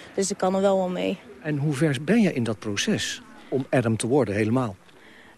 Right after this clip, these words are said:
Speaker 1: Ehm, ik sta nog op de wachtlijst, eh, op het vu in Amsterdam.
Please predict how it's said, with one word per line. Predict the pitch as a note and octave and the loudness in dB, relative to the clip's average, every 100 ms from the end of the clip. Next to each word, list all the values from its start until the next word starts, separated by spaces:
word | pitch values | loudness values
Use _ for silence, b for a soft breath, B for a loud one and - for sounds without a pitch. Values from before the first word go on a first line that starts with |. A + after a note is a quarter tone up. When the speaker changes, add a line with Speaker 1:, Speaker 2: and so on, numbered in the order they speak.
| - | -2
Speaker 1:
Ehm, | A3 G#3+ G#3+ G#3+ G#3+ - | 2 4 4 2 0 0
ik | A#3 | 0
sta | - C#4 | 0 0
nog | B3+ | 2
op | C4+ | 0
de | G#3+ | -2
wachtlijst, | G3+ A3+ A#3 C4 B3+ C#4 - - - - | 0 0 0 -2 0 0 -4 -12 -12 -4
eh, | G#3 G3+ F#3+ F#3+ - | 0 2 2 -2 -4
op | - G3+ | -6 -4
het | G3+ - | -4 -6
vu | - C4 D4+ - - - | 0 2 2 -2 -20 -12
in | - G3 | -6 -4
Amsterdam. | G3 G3+ - G#3 G#3 B3+ | -2 -4 -2 0 2 2